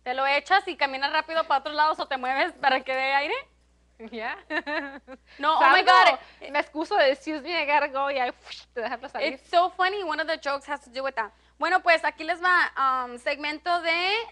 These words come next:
Speaker 1: recomendaciones. Hablamos la semana pasada que empecé a i-, ir al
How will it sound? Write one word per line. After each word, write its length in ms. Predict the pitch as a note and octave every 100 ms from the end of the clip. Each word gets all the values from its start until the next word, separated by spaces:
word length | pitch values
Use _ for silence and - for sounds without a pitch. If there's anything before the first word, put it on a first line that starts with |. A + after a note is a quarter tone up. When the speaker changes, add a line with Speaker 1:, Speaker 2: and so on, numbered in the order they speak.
| -
Speaker 1:
recomendaciones. 1000 | C#4 C#4+ C4+ B3+ B3+ - C#4 C4 G#3 _ _
Hablamos 440 | B3+ C4 B3+ C#4+
la 260 | E4 D#4 C4
semana 340 | C4+ A#3+ B3+
pasada 500 | C#4 - C4 C4 D#4 F4+ _ _ _
que 160 | C4 C4
empecé 320 | B3+ B3+ B3+
a 60 |
i-, 360 | B3 B3+ C4+ C#4
ir 200 | C#4 C4+
al 420 | C#4 C#4 B3 A#3